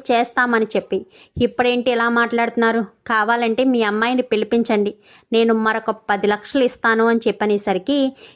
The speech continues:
"ఏంటి మరొక పది లక్షలు ఇస్తారా?" అని చెప్పాను. కానీ, "ఆ, ఇస్తాను, నాకు మన, నా మేనల్లుడికి, ఆ అమూల్యకి పెళ్లి జరగాలి" అనగానే, "మీరు ఇదంతా చేస్తుంది వాళ్ళ మీద కక్ష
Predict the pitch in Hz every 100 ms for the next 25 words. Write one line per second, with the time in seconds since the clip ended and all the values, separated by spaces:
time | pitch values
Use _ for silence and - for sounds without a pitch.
0 | - 220 220 220 392 277 214 214 - 311
1 | 294 285 285 - 262 247 220 208 208 226
2 | 220 202 208 208 208 240 - 214 254 240
3 | - 247 220 202 - _ _ _ 220 214
4 | 220 - 208 202 214 220 214 220 214 220
5 | 220 226 220 202 214 247 247 220 202 254
6 | 277 233 208 226 247 220 247 294 - 226
7 | 233 254 196 202 202 233 226 226 202 196
8 | 202 220 226 - - - 277 311 311 277
9 | 220 196 196 339 359 330 330 320 302 294
10 | 302 269 247 247 240 208 226 311 - 202
11 | -